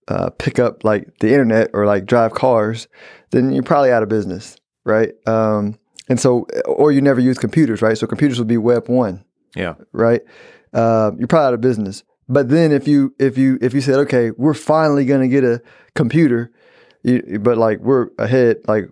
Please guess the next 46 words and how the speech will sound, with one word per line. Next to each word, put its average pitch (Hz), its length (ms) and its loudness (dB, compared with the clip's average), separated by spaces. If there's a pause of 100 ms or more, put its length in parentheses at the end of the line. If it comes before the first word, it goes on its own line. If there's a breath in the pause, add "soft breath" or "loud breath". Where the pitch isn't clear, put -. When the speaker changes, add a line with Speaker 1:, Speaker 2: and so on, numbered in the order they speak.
(160)
Speaker 1:
let's 85 720 -6
say 123 80 2
you 123 80 2
didn't 117 100 2
go 117 80 2
to 113 60 0
web 113 220 0
two 135 200 0
where 110 160 2
you 117 220 2
are 110 100 0
now 113 240 0
able 110 240 0
to 104 280 -2 (640 soft breath)
sell 139 440 0
and 117 120 -2
transact 131 680 0
over 131 240 0
the 117 180 0
internet, 113 440 0 (300)
then 123 420 0
you're 160 140 0
still 190 260 0
behind 113 420 -2
and 110 80 0
you're 143 120 2
creating 139 320 0
resistance 113 400 -2
for 123 120 0
your 110 120 0
customers, 113 480 -2
which 107 120 -2
means 110 220 2
you're 123 80 4
gonna 110 160 2
lose 110 240 0
customers 107 560 -2 (220 loud breath)
to 120 80 -2
the 110 100 2
least 117 280 0
resistant, 113 540 -2 (560)
uh, 104 140 -6 (100)
organization. 117 640 0 (600 loud breath)
Now 151 240 4
web 135 300 2
three 170 320 2